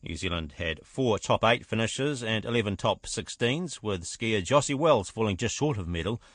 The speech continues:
finishing fourth in the half pipe. However, the team's athletes were criticised for their attitude throughout the Games.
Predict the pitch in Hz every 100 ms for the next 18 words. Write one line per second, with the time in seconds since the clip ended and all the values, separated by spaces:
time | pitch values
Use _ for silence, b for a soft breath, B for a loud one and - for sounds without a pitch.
0 | b - 95 90 95 87 - 104 78 82
1 | 78 - 120 110 - - - 78 - -
2 | B B B B B 139 120 143 175 131
3 | 143 143 165 131 135 165 151 160 147 135
4 | 127 127 143 143 139 160 160 135 139 156
5 | 117 110 117 156